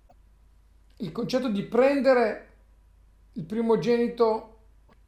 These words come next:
e darlo al Kohen, portarlo in santità, prendere qualcosa di profano, portarlo in santità.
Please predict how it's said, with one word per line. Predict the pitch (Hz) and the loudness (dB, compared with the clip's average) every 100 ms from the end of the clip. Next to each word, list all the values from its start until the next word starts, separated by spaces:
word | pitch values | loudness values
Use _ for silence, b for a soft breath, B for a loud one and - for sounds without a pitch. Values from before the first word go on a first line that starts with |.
| _ _ _ _ - | _ _ _ _ -8
e | 170 | 2
darlo | 240 254 240 | 4 6 6
al | 208 | 4
Kohen, | - 185 165 165 214 - - - | 0 -2 -2 -6 -8 -14 -20 -10
portarlo | 202 160 262 247 240 | -6 0 2 4 2
in | - | -2
santità, | 202 180 156 151 196 - _ _ _ _ _ _ _ _ | -8 -10 -8 -6 -8 -14 _ _ _ _ _ _ _ _
prendere | - 247 254 | -2 2 2
qualcosa | 233 226 233 220 | 2 2 2 0
di | |
profano, | 214 208 220 196 170 - - | -4 0 2 2 0 -6 -8
portarlo | 165 214 196 | -2 0 0
in | 165 | -4
santità. | 160 160 - 139 | -10 -14 -16 -18